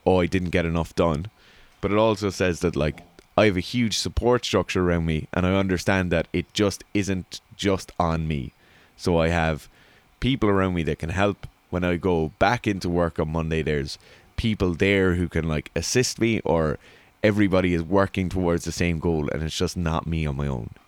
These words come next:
if you get what I mean. And then that will allow you to clear your head up for the competition.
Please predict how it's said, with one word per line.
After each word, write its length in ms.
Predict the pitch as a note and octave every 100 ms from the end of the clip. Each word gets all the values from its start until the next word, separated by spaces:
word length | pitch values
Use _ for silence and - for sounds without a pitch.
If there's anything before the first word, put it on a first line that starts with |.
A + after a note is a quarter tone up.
| -
if 100 | F2
you 60 | D#2+
get 120 | C2+
what 100 | C#2+
I 40 |
mean. 200 | C2+ A1 - _ _ _ _ -
And 160 | F2 F2+
then 140 | F2+
that 140 | F2+
will 120 | F2 F2
allow 140 | E2
you 160 | E2 D#2
to 120 | -
clear 340 | - G2+ F2+
your 160 | E2+ D#2+
head 160 | E2+ E2
up 180 | D#2
for 280 | - - D#2+
the 80 | D2
competition. 500 | D#2 C2+ D2 - A#1